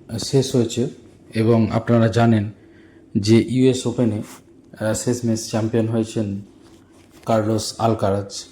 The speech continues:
স্পেনের তারকা প্লেয়ার তিনি। এবং আমরা, আহ, প্রথম থেকেই, আহ, জানি যে প্রত্যেকেই বাজি ধরছিলেন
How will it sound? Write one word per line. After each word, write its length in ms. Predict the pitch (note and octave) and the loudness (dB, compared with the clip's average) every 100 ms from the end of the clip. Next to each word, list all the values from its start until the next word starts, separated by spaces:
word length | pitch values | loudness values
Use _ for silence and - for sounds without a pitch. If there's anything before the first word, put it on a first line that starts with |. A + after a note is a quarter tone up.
| - - - | -20 -20 -12
স্পেনের 420 | - - A#2+ A#2 A2 | -10 0 2 2 0
তারকা 340 | G#2+ G#2 G#2 G#2+ | 0 0 0 -2
প্লেয়ার 280 | A2+ G#2 G#2 | -2 -2 -2
তিনি। 220 | G#2 G2+ - - - - - - - - _ | -4 -6 -8 -14 -20 -20 -20 -20 -20 -20 _
এবং 300 | D#3+ F3 F3 | 2 2 4
আমরা, 380 | E3+ F3 F3 F3 | 4 4 4 2
আহ, 340 | - - B2 A#2+ | 0 -4 -4 -2
প্রথম 280 | C#3 F#3 F#3 | 0 4 4
থেকেই, 480 | F3+ E3+ B2+ G2 - - | 2 0 0 -2 -6 -6
আহ, 280 | G#2+ G#2+ | -2 -2
জানি 300 | G2 A#2+ B2 | 0 2 4
যে 460 | G2+ G#2 G#2 G#2+ - - | 2 -2 -4 -4 -6 -6
প্রত্যেকেই 440 | B2 - D3 E3 | -6 -2 0 2
বাজি 300 | A#2 G#2+ C3 | 2 0 0
ধরছিলেন 560 | A#2+ B2 - G#2+ F#2 | 0 -2 -2 -6 -6